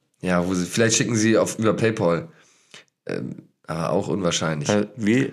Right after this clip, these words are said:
Speaker 1: Sie
Speaker 2: Hä?
Speaker 1: schicken Cent zurück und packen in die Be-, in den, in den Verwendungszweck. Schreiben sie, schreiben sie ihre Danke-Nachricht.
Speaker 2: Ah, okay, okay.
Speaker 1: Aber auch unwahrscheinlich. Ja, wie sollen,
Speaker 2: Unwahrscheinlich.
Speaker 1: wie sollen sie, wie sollen sie sich bedanken? Wie sollen sie, ich,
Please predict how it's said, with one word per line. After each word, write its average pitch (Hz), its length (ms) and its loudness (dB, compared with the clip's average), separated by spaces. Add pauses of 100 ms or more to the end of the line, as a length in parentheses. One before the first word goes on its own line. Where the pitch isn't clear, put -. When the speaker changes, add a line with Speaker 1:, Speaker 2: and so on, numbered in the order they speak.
Speaker 1:
Sie 104 100 0
Speaker 2:
Hä? 104 40 6
Speaker 1:
schicken 131 280 4
Cent 135 240 4
zurück 117 320 2
und 104 100 0
packen 113 240 2
in 104 60 2
die 101 80 0
Be-, 90 200 0
in 98 120 0
den, 95 200 2
in 85 180 0
den 92 160 0
Verwendungszweck. 98 680 0
Schreiben 82 400 -2
sie, - 200 -6
schreiben 90 240 0
sie 85 100 -2
ihre 82 160 0
Danke-Nachricht. 82 800 -2 (640)
Speaker 2:
Ah, 123 540 4
okay, 95 500 2 (120)
okay. 87 480 0
Speaker 1:
Aber 90 280 2
auch 110 180 2
unwahrscheinlich. 117 680 2
Ja, - 60 6
wie 117 180 6
sollen, 117 200 6
Speaker 2:
Unwahrscheinlich. 95 300 4
Speaker 1:
wie 113 40 2
sollen 123 220 2
sie, 113 280 2
wie 117 80 2
sollen 131 220 2
sie 123 80 -2
sich 120 220 0
bedanken? 120 600 0
Wie 120 120 2
sollen 123 260 4
sie, 113 80 0 (180)
ich, - 220 -2